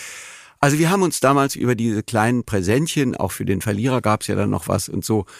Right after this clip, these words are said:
irre gefreut und nach drei Stunden war der Spuk vorbei und dann, äh, wurden die Kinder, äh, abgeholt und so. Und etwas von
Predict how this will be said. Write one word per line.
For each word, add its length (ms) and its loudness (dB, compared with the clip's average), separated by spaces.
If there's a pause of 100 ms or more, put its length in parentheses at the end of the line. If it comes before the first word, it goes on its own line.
(480)
irre 200 6
gefreut 560 2
und 240 0
nach 260 0
drei 220 0
Stunden 320 -2
war 100 2
der 140 -2
Spuk 340 -4
vorbei 640 2
und 240 -2
dann, 320 0
äh, 400 -2
wurden 280 0
die 140 -10 (220)
Kinder, 500 0
äh, 60 -6
abgeholt 640 -2
und 220 -6 (140)
so. 180 -2 (720)
Und 260 2 (280)
etwas 320 2
von 300 2